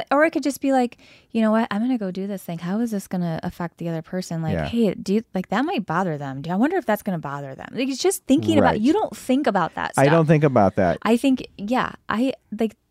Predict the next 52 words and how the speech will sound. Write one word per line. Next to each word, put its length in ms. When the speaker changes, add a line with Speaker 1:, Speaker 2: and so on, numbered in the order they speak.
Speaker 1:
that's, 380
that's 320
what 160
I 80
think 180
this 260
is 120
capturing 480
the 100
essence 340
of 200
here. 140
Speaker 2:
Yes. 440
Yeah, 260
because, 300
yeah, 180
we 140
talk 180
about 200
that 120
all 60
the 80
time. 320
You're 120
like, 140
"I 100
would 140
never 300
ask 300
that." 200
Like, 300
and 80
I'm 60
like, 140
"It's 200
not 140
a 60
big 160
deal." 240
Like, 180
but 140
you're 480
tuned 240
into, 240
like, 220
it 160
might 260
be 160
for 140
the 80
other 160
person. 520